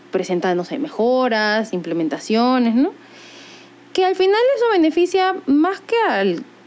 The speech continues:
que ejecuta el procedimiento o el proceso, es a la empresa, ¿no? Porque ya lo deja establecido y el próximo que venga, o, o, o si lo cambias de funciones, digamos,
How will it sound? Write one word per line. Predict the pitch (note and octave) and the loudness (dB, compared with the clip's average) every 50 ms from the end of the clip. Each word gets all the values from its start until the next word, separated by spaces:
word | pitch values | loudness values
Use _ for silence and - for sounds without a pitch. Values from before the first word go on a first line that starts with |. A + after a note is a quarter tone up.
| - - | -8 -4
que | - F3+ | -2 -2
ejecuta | F3+ - G#3 F#3+ F#3 - B3 C4 B3+ F4+ F#4+ | 0 0 -2 -2 -2 -2 -4 -2 0 0 0
el | F#4+ F4 | 0 0
procedimiento | - G3+ - F#3 F#3 G#3 F#3+ F3+ F3 F3+ G3+ A3+ B3 C4+ C#4 C#4 E4 G4 A4 | 0 -2 -2 -2 0 0 0 2 2 2 2 2 2 2 2 2 0 0 0
o | - C#4+ | -2 -4
el | C#4 | -4
proceso, | - - G3 G#3 B3+ C#4 C4+ F#4+ F#4 - - - | -4 -4 -2 -2 -2 0 0 -2 -4 -4 -4 -2
es | - G#3 A#3 C4 B3+ - D4 | 0 0 0 0 -2 -2 0
a | C#4+ | 0
la | C4+ F#3 | 2 2
empresa, | D#3 E3 F3+ G3+ F#4 F#4+ - A3+ F#3+ | 0 0 0 0 -2 0 0 -2 -2
¿no? | G#3 A#3 | -2 -2
Porque | A#3 A3 G#3+ - F3+ E3 - - - - - - - - - - - - - - | -2 -4 -4 -2 -2 -2 -2 -4 -8 -18 -20 -20 -20 -20 -20 -20 -20 -14 -6 -4
ya | G3+ G3+ | -2 0
lo | G#3+ A3+ | 2 2
deja | A#3 B3+ B3+ C#4+ | 0 0 0 -2
establecido | C4 - A#3+ A3 G#3+ A3 A3 B3+ A#3+ A#3+ A#3+ | -2 -2 -2 0 0 0 0 0 2 2 2
y | A3+ | 2
el | F#3+ E3+ - | 0 0 -2
próximo | - - F#3 F3+ - A3 G#3+ G3+ | -2 -4 -4 -2 -2 -2 -2 0
que | - F3+ | 0 0
venga, | F#3+ G3+ G3+ G3+ G3+ F#3+ G3 G#3 A3 G#3+ - | 0 2 0 0 0 0 0 0 -2 -2 -4
o, | - - | -4 -4
o, | D#3+ D3 D3 D3+ C#3 F#3 F#3+ F#3+ F#3 F3+ | -4 -4 -2 -2 0 0 2 2 2 0
o | G3 | 0
si | F#3+ F3+ F3+ | 0 -2 -2
lo | E3 F3 | -2 -2
cambias | - F#3 G#3 A#3 G#3+ G3+ | -2 -2 0 0 0 0
de | F#3+ | -2
funciones, | - F#3 E3+ G3+ G#3 G#3 G#3 G3 | -2 -4 -2 -2 0 0 0 2
digamos, | G3 F#3+ G3 G3 G3+ G#3+ B3+ C#4 | 2 2 2 2 2 0 0 -2